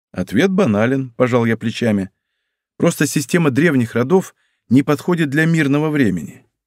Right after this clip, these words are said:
Ею тупо не пользуются. Ну и опять же, талант никто не отменял. Увидишь, когда начнется война, а она когда-нибудь начнется, именно древние рода будут основной ударной силой нации. И дело тут не в их камонтоку.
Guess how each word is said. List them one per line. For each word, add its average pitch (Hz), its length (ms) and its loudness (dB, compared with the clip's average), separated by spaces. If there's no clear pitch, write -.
Ею 147 400 2
тупо 220 300 2
не 127 160 4
пользуются. 87 800 -4
Ну 110 160 4
и 156 60 4
опять 202 340 2
же, 120 120 -4
талант 143 440 0
никто 190 360 0
не 170 80 -2
отменял. 160 640 -4
Увидишь, 151 460 4
когда 107 320 0
начнется 170 520 -2
война, 160 500 0
а 107 160 2
она 127 160 4
когда-нибудь 123 580 0
начнется, 156 680 -4
именно 185 420 4
древние 180 480 2
рода 185 320 0
будут 127 280 0
основной 131 440 0
ударной 139 480 2
силой 123 300 -4
нации. - 540 -4
И 110 140 2
дело 196 300 4
тут 208 260 0
не 185 140 4
в 180 100 2
их 196 140 2
камонтоку. 117 720 -2